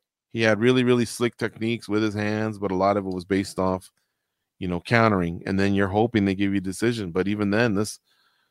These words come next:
this guy just, I don't know. I think, I think no one will be more disappointed than him.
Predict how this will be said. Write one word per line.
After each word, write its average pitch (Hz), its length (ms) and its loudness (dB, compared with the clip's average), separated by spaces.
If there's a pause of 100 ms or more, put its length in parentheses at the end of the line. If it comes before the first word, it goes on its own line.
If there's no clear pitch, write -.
(220)
this 95 160 -6
guy 92 240 4
just, 87 360 -6 (680)
I 95 80 -6
don't 87 120 -4
know. 92 200 -2 (200)
I 90 120 -6
think, 98 240 -4
I 104 160 4
think 107 240 4
no 104 160 6
one 113 160 8
will 101 80 4
be 101 180 6
more 110 300 8
disappointed 98 580 0
than 87 140 0
him. 139 320 4